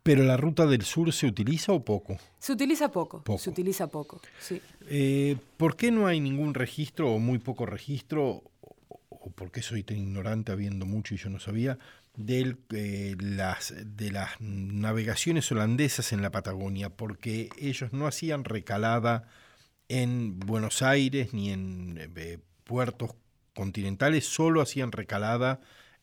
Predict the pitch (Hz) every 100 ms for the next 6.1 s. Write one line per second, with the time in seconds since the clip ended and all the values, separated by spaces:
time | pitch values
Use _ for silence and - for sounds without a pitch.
0 | - 127 120 104 - 127 139 135 151 120
1 | 101 101 113 107 87 - - _ _ _
2 | _ _ _ _ - 220 196 175 190 180
3 | 214 214 - - - 180 180 175 170 170
4 | 170 165 156 156 156 - - _ _ _
5 | _ _ _ _ _ 170 165 185 240 233
6 | -